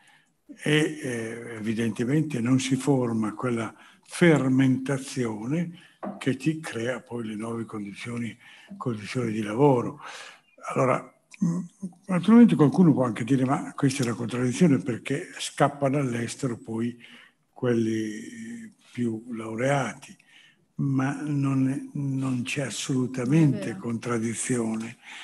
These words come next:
Speaker 2: Sì.
Speaker 1: in quello che dico, perché solo se noi abbiamo un tipo di società, e l'abbiamo sentita adesso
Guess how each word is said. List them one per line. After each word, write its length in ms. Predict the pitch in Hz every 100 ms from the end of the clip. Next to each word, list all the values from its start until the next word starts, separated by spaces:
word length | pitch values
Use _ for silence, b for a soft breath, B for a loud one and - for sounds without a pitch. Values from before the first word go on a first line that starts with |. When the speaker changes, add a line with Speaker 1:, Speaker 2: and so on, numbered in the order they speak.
| B B
Speaker 2:
Sì. 260 | 190 -
Speaker 1:
in 80 | 117
quello 280 | - 123 107
che 140 | 117
dico, 520 | 110 113 - - 123 _
perché 500 | - 113 - 139 135 123
solo 500 | - - 170 143 135
se 180 | -
noi 200 | 127 131
abbiamo 440 | 127 123 135 120 110 - B B _
un 200 | 135 117 -
tipo 280 | 170 175
di 140 | 120 117
società, 800 | - 120 - 113 156 147 - -
e 100 | 131
l'abbiamo 320 | 107 120 117
sentita 480 | - 110 123 117 113
adesso 600 | 107 120 110 - 90